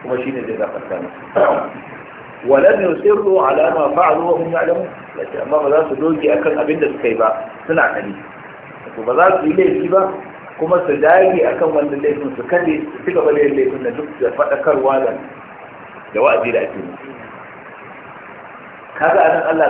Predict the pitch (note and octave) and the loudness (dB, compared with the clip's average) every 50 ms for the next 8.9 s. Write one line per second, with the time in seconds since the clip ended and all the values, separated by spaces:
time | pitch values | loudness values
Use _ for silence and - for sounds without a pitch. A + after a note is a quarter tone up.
0 | - - C#3 D#3 D#3+ D3 C#3+ C#3+ - C3+ B2 C3 C3+ C#3 D3 D3 D3 E3 D3 D3 | 2 0 0 0 2 2 0 0 0 0 0 2 2 2 2 2 0 -2 -2 -2
1 | C#3 - - D3 C#3 C#3 C#3 - A#2+ B2 C#3 C#3 C3+ - D#3 D3+ D3+ C#3 B2 A#2 | -4 -2 0 0 0 0 0 -2 -2 -2 -4 -4 -4 -4 -4 -2 0 0 -2 -2
2 | - - - C3+ - - - A#2+ C3 D3+ D3+ A#2 - - - - - - - - | -4 -4 -4 -6 -4 -2 0 2 2 2 2 0 -4 -8 -10 -14 -18 -20 -20 -20
3 | - - - - - - - - - - - - - A#2+ C#3 D3+ D3+ D3 - - | -20 -20 -20 -20 -20 -20 -20 -20 -20 -20 -20 -8 -2 0 0 2 2 2 0 0
4 | - C#3+ C#3+ B2+ A2+ - - F3 - - C#3+ D3+ D#3 D3+ - - D3 D3 D#3+ F#3+ | 0 0 0 0 0 -2 -2 -2 0 2 4 4 4 2 0 -2 -2 0 2 2
5 | F#3+ F#3+ - - D3 C#3 C3 C3+ - A2+ A2+ A2+ A#2 - - B2+ B2+ B2+ B2+ B2+ | 2 2 0 -2 -4 -2 0 0 2 2 0 0 -2 -4 -6 -8 -6 -4 -4 -4
6 | - G#2 F#2+ - - - - A2+ A2+ C3 C3+ C3+ D3 C#3+ - - - F#2+ G2 F#2 | -4 -6 -12 -14 -14 -8 -6 -4 0 2 2 4 4 4 2 0 -2 -8 -10 -8
7 | F2+ F2+ F#2 - - - - - - - - - - - - - - - F#3 - | -8 -8 -8 -8 -12 -16 -18 -20 -20 -20 -20 -20 -20 -20 -20 -12 -4 -2 0 2
8 | - - - - - - - - - - - C#3 C#3 D3+ D#3 D3+ D3+ D#3 | 2 0 0 -4 -8 -12 -16 -16 -12 -6 -4 -2 0 2 2 2 2 2